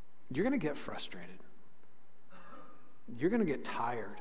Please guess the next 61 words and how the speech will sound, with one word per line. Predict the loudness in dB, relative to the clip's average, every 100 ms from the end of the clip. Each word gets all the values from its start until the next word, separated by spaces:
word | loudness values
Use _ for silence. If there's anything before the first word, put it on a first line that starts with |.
| -4
of | -4
the | -2
church. | 2 4 4 4
You're | 4
gonna | 4
get | 2
tired | 2 2 2
of |
people | 2 4 4
in |
the | 4
church. | 0 -2 4
You're |
gonna | 8 10
get | 8
offended | 6 6 6 6 2
by, | 0 0 -2 -4 -2
by | -2
people | 0 -2 -2
in |
the | -2
church. | -2 -2 0
You're | 2
gonna | 2 2
see | 2 2
wickedness | 2 4 4 4 0
in | -4
the |
church. | -4 -4 -4 -2
You're, | 0 2
you're | 4
gonna | 4
see | 4 0
hypocrisy | 0 0 0 -2 -4 -2
in | -2
the | -2
church. | -4 -4 -4 -4
You're, | -2
you're | 0 2
gonna, | 2 2 -4 -2 8
you're | 10
gonna | 10
perceive | 8 4 10 12 12 12
things | 10 10 6
that | 8
maybe | 10 12
aren't | 12 12
even | 8 6 8
there | 12 12 10
because | 4 0 0
of | 0
your |
judgmentalism. | 2 0 2 2 2 2 8
I | 12
don't | 12 12
know, | 10 10
but, | 8 2 0 2 12
but | 12
in |
the | 12 12
end, | 12 10 8 4